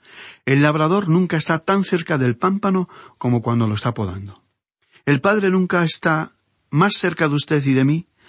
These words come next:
que cuando se aproxima para quitar de nuestro corazón, de nuestra vida, aquellas cosas que le ofenden. Fue ese famoso predicador Spurgeon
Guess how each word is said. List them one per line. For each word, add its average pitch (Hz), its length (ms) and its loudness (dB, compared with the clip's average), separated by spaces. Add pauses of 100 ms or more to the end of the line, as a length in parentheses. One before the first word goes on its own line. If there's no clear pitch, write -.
(180)
que 135 140 -2
cuando 131 280 2
se 131 120 -2
aproxima 160 580 -2
para 113 220 -4
quitar 127 320 -2
de 117 100 -2
nuestro 147 340 0
corazón, 147 540 -4 (420)
de 104 120 -2
nuestra 147 320 2
vida, 143 340 0 (420)
aquellas 123 400 0
cosas 110 320 -4
que 107 140 -6
le 95 80 -4
ofenden. 90 540 -8 (880)
Fue 180 240 4
ese 170 240 0
famoso 127 440 0
predicador 107 640 -2
Spurgeon 104 640 -4